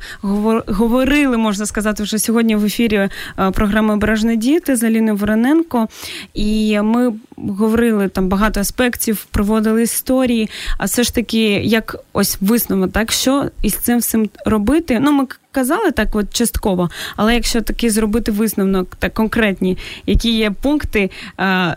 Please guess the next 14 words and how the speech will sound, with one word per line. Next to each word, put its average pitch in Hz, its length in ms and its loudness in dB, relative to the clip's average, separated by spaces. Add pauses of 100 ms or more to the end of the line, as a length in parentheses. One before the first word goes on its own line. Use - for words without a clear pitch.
щоб 202 400 -2
взагалі 226 380 2
в, 196 340 -4
в 196 40 -2
нашій 226 680 2
країні, 233 580 2
в 202 100 -2
нашому 208 320 -2
суспільстві 226 540 -2
таких 202 300 -2
випадків 208 440 0
було 202 240 2
якомога 196 500 2
менше? - 440 -2